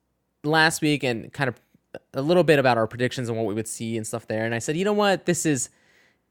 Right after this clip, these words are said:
they would say, like, the really big announcements and big surprises for, uh, Video Game Awards. What I failed to remember was that they didn't have an E three presence. This is essentially their E three conference.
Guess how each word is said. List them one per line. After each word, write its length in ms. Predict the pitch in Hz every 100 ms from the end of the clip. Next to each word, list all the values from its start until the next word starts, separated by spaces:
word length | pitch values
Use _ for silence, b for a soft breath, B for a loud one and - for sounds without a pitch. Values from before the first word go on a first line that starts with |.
| _ _ -
they 180 | 170
would 140 | 185 180
say, 240 | - 151
like, 160 | 139 127
the 60 | 120
really 160 | 147
big 220 | 131 151
announcements 500 | 139 139 131 135 123
and 100 | 127
big 160 | 113 123
surprises 600 | - 117 113 113 107 107
for, 420 | - 110 107 104 -
uh, 240 | 123 113
Video 240 | 107 120 123
Game 160 | 123
Awards. 280 | 117 117 110 b b b
What 120 | 151
I 100 | 151
failed 420 | - 208 240 262
to 280 | - 180 156
remember 600 | 139 135 135 175 135 110
was 180 | 104 131
that 120 | 131
they 100 | 117
didn't 220 | 196 226 160
have 280 | 143 160 139
an 80 |
E 160 | 110 131
three 180 | 127 123
presence. 520 | - 104 - - - _ _ _ _ b b b b
This 360 | 127 139 247 262
is 180 | 233 160
essentially 580 | 139 139 131 160 170
their 400 | 160 123 127 127 120
E 140 | 117 110
three 240 | 117 104
conference. 640 | - 107 98 - - -